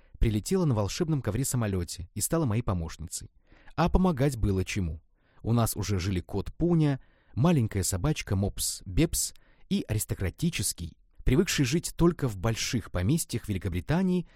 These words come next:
ирландский волкодав Адам. Ольга играла на фортепиано, пела песни собственного сочинения, вязала шапки, шарфы и варежки для девчонок,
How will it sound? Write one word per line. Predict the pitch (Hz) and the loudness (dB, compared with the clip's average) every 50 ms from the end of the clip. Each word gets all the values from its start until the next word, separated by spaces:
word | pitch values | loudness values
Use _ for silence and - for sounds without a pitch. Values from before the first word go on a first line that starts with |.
| - - - | -20 -10 -4
ирландский | - 120 127 147 180 208 196 - - - 175 160 - | -2 0 2 2 2 2 2 2 0 -2 -4 -2 0
волкодав | 110 110 107 - 87 82 90 113 123 - | -2 -2 -2 -2 -4 -2 -2 -2 -2 -2
Адам. | - 101 90 76 71 - 60 65 - - _ _ - | -4 -6 -4 -4 -4 -6 -6 -8 -12 -16 _ _ 6
Ольга | - 208 220 160 139 135 | 8 8 10 10 8 6
играла | 120 113 139 123 113 | 6 6 4 4 4
на | 110 104 | 2 2
фортепиано, | - - - - - - - 90 123 160 180 180 175 170 147 - - - | 0 -2 -4 -4 -4 -4 0 2 2 2 4 4 4 2 2 -2 -4 -4
пела | - - 220 214 165 123 | 0 2 4 4 4 4
песни | - - 180 185 - - 147 | 4 2 0 0 0 0 0
собственного | - - 143 120 - - 135 127 120 113 | 0 0 0 -2 0 0 2 2 2 2
сочинения, | - - 113 - - 113 110 110 104 98 95 92 92 - _ _ _ _ _ - | 0 -2 -2 0 0 2 2 2 2 0 0 -2 -4 -6 _ _ _ _ _ -8
вязала | - 98 123 107 120 95 92 - | -4 0 2 2 2 2 2 0
шапки, | - - 120 135 165 - - - - 127 120 110 - | -2 0 0 0 0 0 -2 -4 -4 -4 -6 -6 -8
шарфы | - - - 123 139 170 165 - - - 151 143 - - _ - - - | -6 -2 0 0 0 0 -2 -4 -4 -4 -4 -4 -6 -10 _ -20 -12 -6
и | - 101 | -6 -4
варежки | 92 80 117 151 160 156 135 - - 131 | -2 0 2 2 2 2 0 -2 -4 -4
для | 117 107 113 | -2 -2 -2
девчонок, | 110 113 - - - 117 107 104 95 - - | -4 -4 -6 -4 -2 -2 -2 -2 -4 -6 -10